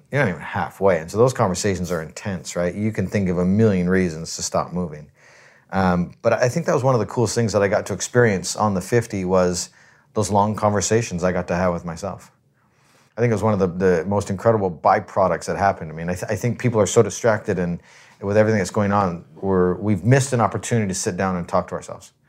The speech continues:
and to self-reflect. When was the last time anybody asked themselves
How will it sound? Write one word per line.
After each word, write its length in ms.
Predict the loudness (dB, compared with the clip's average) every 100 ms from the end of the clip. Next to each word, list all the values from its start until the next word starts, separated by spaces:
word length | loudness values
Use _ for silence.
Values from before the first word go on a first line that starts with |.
| _ _ _ _ _ -8
and 240 | -4 -4
to 260 | -2 -2 0
self-reflect. 920 | -2 2 2 2 -6 -6 -8 -14 -20 _ _
When 120 | -2 0
was 100 | 2
the 60 |
last 200 | 2 2
time 120 | 0
anybody 320 | 0 2 2 2
asked 220 | 0 -2
themselves 480 | -2 0 0 -4